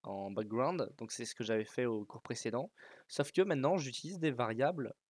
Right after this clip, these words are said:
heu, qui sont prédéfinies. Donc ici par exemple, heu, heu, colors, start color, end color,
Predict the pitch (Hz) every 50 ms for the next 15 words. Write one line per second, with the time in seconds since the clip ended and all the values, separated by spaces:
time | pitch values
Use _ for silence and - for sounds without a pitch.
0 | _ - 107 101 101 98 98 98 - - - 110 - - 147 175 180 - - -
1 | - 131 131 151 - - 147 131 131 143 - _ _ _ _ _ _ _ _ 120
2 | 113 107 - 117 110 - - 139 147 143 113 104 104 107 120 123 - - - -
3 | - 110 107 104 104 98 - _ _ _ _ _ _ _ - - - - - -
4 | - - 143 131 127 143 180 165 127 113 - - - - - 151 143 - _ -
5 | 143 135 135 127 123 - 120 120 110 - 120 117 123 143 180 - -